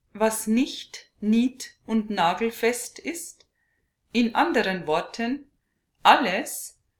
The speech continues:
was sich leicht transportieren lässt. Dabei sind die Täter nicht nur Kunden.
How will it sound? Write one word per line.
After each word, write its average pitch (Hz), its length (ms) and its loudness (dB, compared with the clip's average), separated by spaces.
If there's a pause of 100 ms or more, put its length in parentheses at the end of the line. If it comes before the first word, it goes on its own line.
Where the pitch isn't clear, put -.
(420)
was 240 300 4
sich 339 200 -8
leicht - 720 -2
transportieren 233 880 -2
lässt. - 500 -12 (1300)
Dabei 220 720 2 (120)
sind 247 640 -2
die 214 320 -6
Täter 262 680 0 (320)
nicht 208 320 -4
nur 277 240 2
Kunden. 220 640 -4